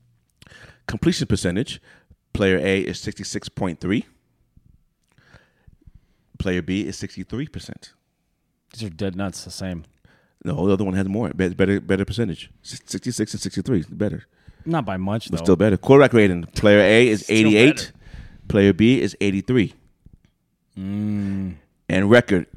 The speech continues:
Speaker 1: player A is seventeen seventeen. Player B is thirteen and twenty-four.
Speaker 2: All right.
Speaker 1: So every stat but the passing yards, player A is better in.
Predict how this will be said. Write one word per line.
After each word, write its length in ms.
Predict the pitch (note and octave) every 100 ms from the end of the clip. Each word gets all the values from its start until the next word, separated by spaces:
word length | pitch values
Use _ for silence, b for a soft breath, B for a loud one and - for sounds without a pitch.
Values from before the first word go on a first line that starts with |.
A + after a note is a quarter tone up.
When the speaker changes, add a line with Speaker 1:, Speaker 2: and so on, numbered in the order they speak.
| -
Speaker 1:
player 220 | G#2 G2+
A 180 | F#2+ G#2+
is 80 | G#2+
seventeen 360 | A2 G2+ A2 G2+
seventeen. 540 | A2+ B2+ B2+ D#3 F3 - _ - _
Player 300 | F#2+ F2+ F2+
B 280 | E2+ G#2 A2
is 140 | F#2 -
thirteen 400 | G2 F2+ - G2+
and 80 | F#2+
twenty-four. 600 | G2+ F#2+ - A#2 D#2+ B1+ -
Speaker 2:
All 60 | A#2
right. 80 | - _
Speaker 1:
So 160 | - G#2+
every 280 | C#3+ E3+
stat 400 | F3+ F3 E3 -
but 160 | B2 -
the 80 | D3
passing 380 | D3 D3+ - G#2
yards, 320 | F#2 G2 -
player 360 | - A2+ A2
A 260 | G2 A2 G#2+
is 120 | G2
better 320 | F2+ A2 F#2
in. 160 | D2+